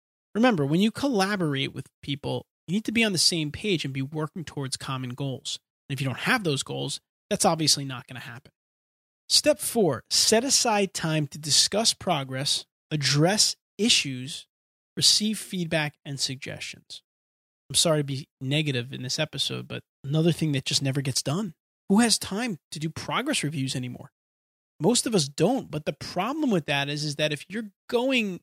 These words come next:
off on a tangent in a direction that's not good for the project or for your team, and you don't course correct, you're just gonna continue to go in the bad direction.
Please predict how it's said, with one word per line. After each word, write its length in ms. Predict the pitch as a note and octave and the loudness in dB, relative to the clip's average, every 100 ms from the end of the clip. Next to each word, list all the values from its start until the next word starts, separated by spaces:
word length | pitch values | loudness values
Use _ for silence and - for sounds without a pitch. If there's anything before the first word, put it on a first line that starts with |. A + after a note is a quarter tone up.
| _ | _
off 320 | E3 F#3+ G3+ - - _ | -2 -2 -2 -10 -20 _
on 100 | E3 | -2
a 80 | D#3 | -2
tangent 600 | - - G#3 A#3 E3 B2+ | -4 -4 -2 0 -2 -6
in 100 | D3 | -4
a 80 | D3+ | -4
direction 540 | C#3+ C#3+ D3+ F3 - | -2 -2 -2 -2 -2
that's 180 | F#3+ - | -4 -6
not 260 | D3+ D#3+ F#3 | -4 -4 -4
good 160 | G#3 | -4
for 80 | F3+ | -4
the 80 | E3+ | -8
project 500 | - D#3 D3 D#3 - | -4 -2 -2 -4 -8
or 60 | D#3+ | -8
for 140 | E3 | -6
your 180 | D3 C3+ | -6 -4
team, 500 | - B3+ D4+ G3 E3 - - | -4 -2 -2 -2 -6 -8 2
and 100 | E3+ | 4
you 80 | D#3+ | 6
don't 340 | F#3 G#3 A3 | 6 4 0
course 440 | - - A#3+ C#4 | -6 0 2 2
correct, 560 | - E3 C#3+ C#3 - - _ _ _ _ | 0 -2 -4 -4 -8 -18 _ _ _ _
you're 80 | G3+ | 0
just 160 | A#3+ - | 0 2
gonna 120 | C4 | 0
continue 560 | A#3+ F#3 - B3+ C#4+ | -2 -2 -2 0 0
to 60 | C4+ | 0
go 220 | A#3 A3+ | 0 0
in 60 | A3+ | 0
the 60 | |
bad 260 | G#3+ A3 G#3+ | 0 0 0
direction. 460 | G#3+ B3 C#4 C3+ | 0 0 0 -4